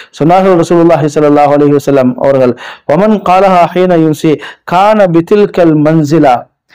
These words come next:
மறுநாள் அல்லது சாயங்காலமாக இந்த துஆவை இவர் ஓதிட்டார்னு சொன்னால், மேலே என்ன அந்தஸ்துகள் எல்லாம் அல்லாஹ்க்கு சுப்ஹானஹு வ தஆலா கொடுக்கிறானோ, அதே அந்தஸ்துகளை, அதே தரஜாக்களை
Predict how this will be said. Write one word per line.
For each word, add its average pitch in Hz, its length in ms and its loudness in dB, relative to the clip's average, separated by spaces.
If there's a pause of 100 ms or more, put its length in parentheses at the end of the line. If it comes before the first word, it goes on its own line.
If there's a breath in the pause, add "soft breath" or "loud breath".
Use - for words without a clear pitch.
(240 loud breath)
மறுநாள் 220 600 0 (520)
அல்லது 202 360 2 (960)
சாயங்காலமாக 220 680 2 (340)
இந்த 180 200 0
துஆவை 175 440 2
இவர் 185 160 2
ஓதிட்டார்னு 175 500 0
சொன்னால், 156 420 -2 (220 loud breath)
மேலே 202 420 2
என்ன 196 320 2
அந்தஸ்துகள் 214 460 0
எல்லாம் 240 320 2
அல்லாஹ்க்கு 185 480 -2
சுப்ஹானஹு 170 380 -2
வ 165 60 -4
தஆலா 156 240 0
கொடுக்கிறானோ, 147 460 -2 (280 loud breath)
அதே 202 440 2
அந்தஸ்துகளை, 180 640 -2 (340)
அதே 170 340 0
தரஜாக்களை 165 680 0